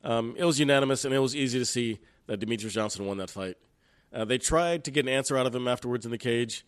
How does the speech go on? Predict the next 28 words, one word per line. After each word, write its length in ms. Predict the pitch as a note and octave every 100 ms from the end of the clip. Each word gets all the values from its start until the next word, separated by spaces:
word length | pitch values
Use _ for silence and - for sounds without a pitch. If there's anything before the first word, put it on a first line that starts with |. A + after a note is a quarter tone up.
| _ _ _
uh, 60 | A#2
about, 500 | G#2+ G#2+ A2+ A2 -
uh, 160 | A#2+ G#2+
retirement. 600 | G#2+ B2 A2 A2+ A2 - _ _ _ _ _
He 120 | A#2+
did 140 | A2+ A2+
not 100 | A2
answer. 380 | A2 - A2+ - -
Has 120 | A2
to 60 | -
go 80 | A2+
talk 240 | - A2+
to 80 | -
the 60 | G#2
wife 280 | G#2 G#2
and 240 | G#2 G2+ G2
sort 240 | - G#2+
things 220 | A2 G#2
out 220 | G2+ G2 -
and 200 | G2 F#2+
figure 200 | G#2+ G2+
things 240 | G#2 F#2+
out. 180 | G2 G2 _ - - -
I 100 | A2
hope 160 | C3
he 60 | C#3+
doesn't, 420 | C#3 B2 C#3+ - _ _ _
but 300 | A#2 A2+ -